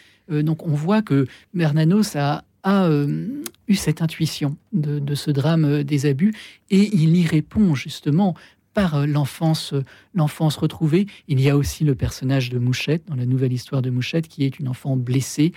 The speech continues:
qui va jusqu'au suicide, au désespoir, et pourtant, bien, le regard du narrateur que nous épousons lorsque nous lisons, euh, cette œuvre, eh bien, euh, nous invite à, à sauver cette âme, à,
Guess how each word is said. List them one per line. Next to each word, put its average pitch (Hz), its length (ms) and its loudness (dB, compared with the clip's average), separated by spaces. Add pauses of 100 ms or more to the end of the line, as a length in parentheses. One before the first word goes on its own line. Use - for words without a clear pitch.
(320)
qui - 180 -4
va 156 300 2 (340)
jusqu'au 160 380 0
suicide, 180 600 0
au 156 80 4
désespoir, 151 800 2
et 139 120 2
pourtant, 156 420 -2
bien, 135 160 0
le 135 80 2
regard 151 380 2
du 135 100 -2
narrateur 139 640 0 (220)
que 190 100 0
nous 156 260 6
épousons 160 460 0
lorsque 143 240 -4
nous 135 220 2
lisons, 147 560 2
euh, 151 80 -10
cette - 320 -8
œuvre, 170 220 2 (360)
eh 185 80 -4
bien, 147 380 4
euh, 127 60 -2 (360)
nous 196 400 2
invite 160 540 2
à, 147 320 -4
à - 20 -10
sauver 160 420 0
cette 143 300 -6
âme, 175 260 -12
à, 160 300 -6